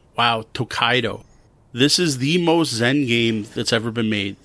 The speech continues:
The entire point of the game is to walk the Tokaido. This is a road in Japan that goes, uh, to Edo, the capital. And it's known for being very picturesque. Well, in this game, you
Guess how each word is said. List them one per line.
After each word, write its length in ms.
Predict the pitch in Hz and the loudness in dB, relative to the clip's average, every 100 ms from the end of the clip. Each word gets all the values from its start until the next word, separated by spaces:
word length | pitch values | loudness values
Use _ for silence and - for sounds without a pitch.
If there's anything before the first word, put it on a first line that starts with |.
| - | -6
The 180 | 117 107 | -4 -4
entire 420 | 110 - 135 156 | -6 0 2 2
point 360 | - 147 160 | 0 2 4
of 160 | 160 127 | 2 -4
the 80 | 135 | -4
game 420 | 123 113 110 107 | 0 0 0 -2
is 140 | 110 - | -6 -2
to 80 | 113 | 2
walk 260 | 113 113 | 2 0
the 60 | 123 | -2
Tokaido. 600 | - 117 104 104 104 101 | -4 -2 -2 -2 -4 -6
This 240 | 110 - | -6 -2
is 120 | 120 | -2
a 100 | 110 | -2
road 340 | 110 117 120 104 | 0 0 0 -2
in 80 | 104 | -6
Japan 440 | 110 113 110 107 | -2 -2 -2 -4
that 120 | 101 | -8
goes, 340 | - 113 107 - _ _ _ _ - | -6 -4 -4 -8 _ _ _ _ -2
uh, 220 | 113 110 | 0 0
to 200 | - 151 | -2 -2
Edo, 320 | 156 127 107 | 0 0 0
the 160 | 98 - | -2 -12
capital. 560 | - 120 120 110 104 - - - _ - | -2 -2 -2 -8 -10 -14 -20 -20 _ -2
And 560 | 127 113 117 110 110 - | 0 2 0 -2 -6 -4
it's 220 | 131 - | -4 0
known 260 | 131 127 120 | 0 0 -2
for 100 | 113 | -2
being 240 | 113 110 | 0 0
very 200 | 113 110 | 0 -2
picturesque. 640 | - 113 - 101 101 - | -2 -6 -4 -4 -4 -4
Well, 120 | 120 | 0
in 80 | 120 | 0
this 140 | 123 - | 0 0
game, 360 | 117 139 139 | 2 2 2
you 240 | 120 127 | -2 -8